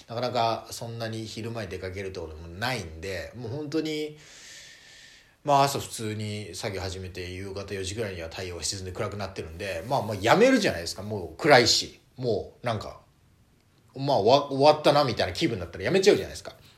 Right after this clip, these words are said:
で、なんかちょっと、あの、ゆっくりして、で、夜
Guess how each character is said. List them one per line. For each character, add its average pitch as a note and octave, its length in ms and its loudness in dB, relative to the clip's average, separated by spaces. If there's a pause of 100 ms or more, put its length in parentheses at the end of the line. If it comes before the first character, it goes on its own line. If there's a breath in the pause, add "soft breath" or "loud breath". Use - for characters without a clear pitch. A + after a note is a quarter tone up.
(800 soft breath)
で、 F3+ 160 6
な G3+ 140 10
ん E3+ 60 0
か G2+ 160 0
ち E3+ 100 2
ょ - 60 2
っ - 80 -10
と、 F#2 240 -4 (800 loud breath)
あ G#2 240 -2
の、 G2 400 -4
ゆ B2 120 0
っ - 20 -2
く C3 140 0
り G2+ 100 2
し - 140 -4
て、 E2 240 -8 (160)
で、 F#2 840 -6
夜 F2+ 640 -6